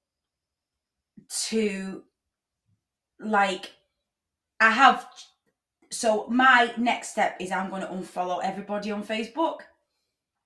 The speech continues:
so that when I log on, I'm there to post.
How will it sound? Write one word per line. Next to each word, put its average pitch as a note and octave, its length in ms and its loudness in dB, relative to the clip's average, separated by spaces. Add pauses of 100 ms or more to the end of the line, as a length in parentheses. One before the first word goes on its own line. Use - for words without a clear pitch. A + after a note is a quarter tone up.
(180)
so A3 240 -4
that G#3+ 120 -6
when G#3+ 120 2
I G3+ 60 4
log G#3 260 2
on, A#3 400 4 (460)
I'm A3 160 0
there G#3+ 180 2
to G3+ 140 -10
post. - 720 -8